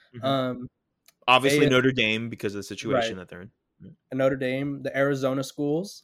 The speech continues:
Speaker 2: um,
Speaker 1: Pitt.
Speaker 2: basketball wise, and then Pitt, and then the biggest one,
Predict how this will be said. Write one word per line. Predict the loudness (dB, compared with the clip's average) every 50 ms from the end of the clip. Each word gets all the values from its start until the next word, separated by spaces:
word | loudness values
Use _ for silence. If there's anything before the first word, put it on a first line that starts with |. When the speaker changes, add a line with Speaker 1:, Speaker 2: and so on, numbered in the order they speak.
| _ -6
Speaker 2:
um, | -4 -4 -4 -4 -6 -8 -12
Speaker 1:
Pitt. | -18 _ _ _ _ _ -4
Speaker 2:
basketball | -2 -2 0 2 2 2 2 2 0
wise, | 0 -2 -4 -4 -6 -10 -14 -16 -18 -20 _ _ _ _ _ _ _ _ _ -4
and | -4 -2 -2 -2
then | -2 -4 -4 -6
Pitt, | -6 -4 -2 -2 -2 -4 -6
and | -6 -6 -4 -2
then | -2 -2 -4
the | -4
biggest | -4 -4 -2 -2 -4 -4 -4
one, | -4 -4 -4 -4 -6 -10